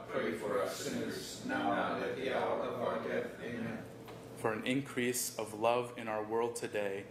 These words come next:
Speaker 2: Hail Mary, full of grace, the Lord is with thee. Blessed art thou among women, and blessed is the fruit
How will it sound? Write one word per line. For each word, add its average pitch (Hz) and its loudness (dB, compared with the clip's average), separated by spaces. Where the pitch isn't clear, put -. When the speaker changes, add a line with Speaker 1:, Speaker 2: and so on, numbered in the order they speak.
Speaker 2:
Hail 123 4
Mary, 101 -2
full 117 -2
of 113 -2
grace, 104 0
the 104 -2
Lord 110 2
is 113 -2
with 110 -4
thee. 92 -10
Blessed 120 2
art 110 0
thou 110 2
among 110 -4
women, 110 -4
and 110 -4
blessed 117 0
is 113 -4
the 107 -6
fruit 120 -2